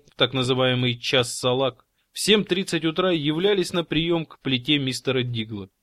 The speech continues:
Но сейчас, когда количество продовольственных припасов сокращалось, а количество больных и раненых увеличивалось,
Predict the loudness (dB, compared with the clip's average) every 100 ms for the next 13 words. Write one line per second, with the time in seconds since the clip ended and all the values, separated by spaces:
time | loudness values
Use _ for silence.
0 | _ _ _ -2 0 0 0 2 2 -2
1 | -6 -2 0 2 2 0 -2 -2 2 2
2 | 4 2 0 -4 -4 -2 -6 -2 0 0
3 | 0 -2 -4 -2 -2 0 0 0 -4 _
4 | _ -12 -4 -2 -4 -2 0 4 4 4
5 | 0 -2 -2 -2 2 2 2 -2 -2 -2
6 | -2 -4 -6 -6 -4 -6 -10